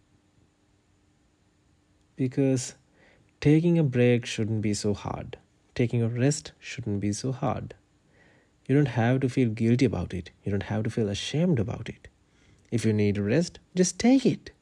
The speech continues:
Even research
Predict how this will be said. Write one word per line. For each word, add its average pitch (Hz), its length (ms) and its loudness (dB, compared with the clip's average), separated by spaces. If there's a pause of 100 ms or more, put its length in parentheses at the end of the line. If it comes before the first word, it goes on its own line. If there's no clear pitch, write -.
(3250)
Even 151 300 4
research 120 680 2